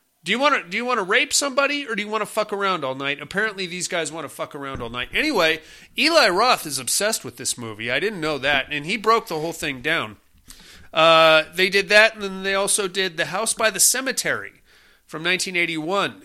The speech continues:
The, uh, Lucio Fulci. Was it Lucio Fulci?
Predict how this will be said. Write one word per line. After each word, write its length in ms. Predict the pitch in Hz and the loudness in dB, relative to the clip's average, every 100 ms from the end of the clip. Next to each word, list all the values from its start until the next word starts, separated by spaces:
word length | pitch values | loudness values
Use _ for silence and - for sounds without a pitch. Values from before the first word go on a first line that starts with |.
| _ _ | _ _
The, 320 | 147 151 151 | -12 -8 -4
uh, 340 | 147 139 135 135 | -2 -2 0 -2
Lucio 480 | 156 175 - 165 151 | -4 -4 -4 -4 -6
Fulci. 520 | - 175 - 165 120 | -8 -10 -10 -12 -12
Was 180 | 170 320 | -6 -6
it 80 | |
Lucio 420 | 359 330 - 311 311 | -6 -12 -12 -14 -16
Fulci? 540 | - 311 285 311 269 | -16 -16 -14 -16 -18